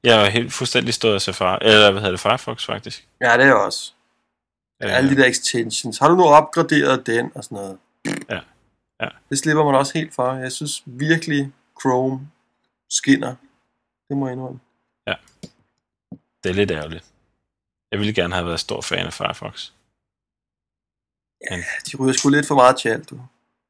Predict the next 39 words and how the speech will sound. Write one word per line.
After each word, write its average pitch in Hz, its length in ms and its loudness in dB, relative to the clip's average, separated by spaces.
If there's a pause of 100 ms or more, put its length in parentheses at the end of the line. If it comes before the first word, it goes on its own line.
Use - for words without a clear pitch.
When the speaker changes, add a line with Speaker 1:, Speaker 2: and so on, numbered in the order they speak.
(1400)
Speaker 1:
Det - 80 -12
kan - 140 -16
godt - 240 0
være. - 100 2 (880)
De 117 60 4
siger, 139 220 6
at 156 60 2
den 165 120 4
nye, 131 200 6
øh, 107 500 4
firen, 127 340 -2
den 117 100 -4
skulle, 104 440 -2
øh, 90 120 -2
den 101 100 -4
skulle - 220 -12
køre 98 400 -4 (160)
super - 560 -4
hurtigt 90 320 -4
også. - 320 -8 (680)
Skulle 107 180 -10
virkelig 110 240 0
komme 95 220 -4
op 90 120 -8
på 101 340 -4
højde 98 240 -2
med, 98 380 -10
med 98 260 -12
Chrome. 104 260 -6 (1080)
Så - 100 -16
det 98 120 -12
er 110 60 -6
jo 104 60 -6
spændende 101 300 -10
at - 60 -14
se, - 180 -14
når 98 120 -12
den 101 140 -16
kommer. - 220 -14